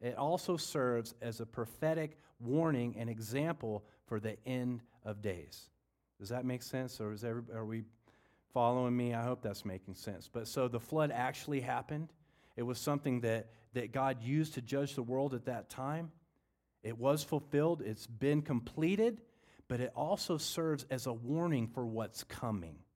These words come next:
for a warning of what's coming. And so it is here in Habakkuk. That's what we're gonna be getting into next week, these woes that God is gonna pronounce against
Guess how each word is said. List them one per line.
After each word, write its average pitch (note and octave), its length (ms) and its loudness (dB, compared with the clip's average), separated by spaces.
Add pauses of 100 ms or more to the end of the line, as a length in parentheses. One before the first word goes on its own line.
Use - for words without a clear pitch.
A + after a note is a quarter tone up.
(800)
for A2+ 120 -4
a G#2+ 60 -2
warning B2+ 460 2
of G#2+ 120 -6
what's G#2+ 240 -6
coming. G2+ 480 -6 (220)
And G2+ 140 -4
so D3+ 280 0
it C#3 100 2
is B2 180 0
here G#2+ 360 -2
in G2 120 -6
Habakkuk. G2 580 -6 (420)
That's D3+ 280 0
what E3 280 6 (240)
we're D#3 120 4
gonna F3 160 6
be D3+ 140 4
getting D3+ 320 6
into C#3 340 4
next C#3 320 2
week, B2 200 0
these A2+ 200 -2
woes B2+ 520 4
that G#2+ 140 -6
God B2 220 -2
is A2+ 160 -6
gonna A#2 180 -2
pronounce A2+ 560 -4
against G2+ 560 -8